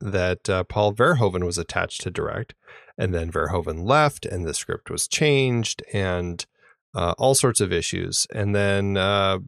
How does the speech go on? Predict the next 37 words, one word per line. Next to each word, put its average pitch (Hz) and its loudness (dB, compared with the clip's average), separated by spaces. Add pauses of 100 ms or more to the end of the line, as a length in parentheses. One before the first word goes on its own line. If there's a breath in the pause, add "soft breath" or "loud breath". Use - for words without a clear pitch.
(160)
that 123 2
was 139 2
kind 135 2
of 110 2
it. - 2
Nothing's 113 2
happened 101 -2
until, 120 2 (460 loud breath)
um, 95 2 (120)
April 131 4
twenty 117 0
fourteen. 208 2 (240)
John 104 4
McTiernan 107 0
said 101 2
that 104 2 (120)
while 107 2
in 180 2
prison, 143 0 (140)
<laughs> - -2
which 113 0
we 117 2
just 123 2
talked 156 2
about, 95 2 (280 loud breath)
he 120 4
had 123 6
actually 131 4
written 135 4
a 107 4
script - 2
for - -6
the 90 -4
sequel - -2
called 82 -4
Thomas 120 2
Crown 143 4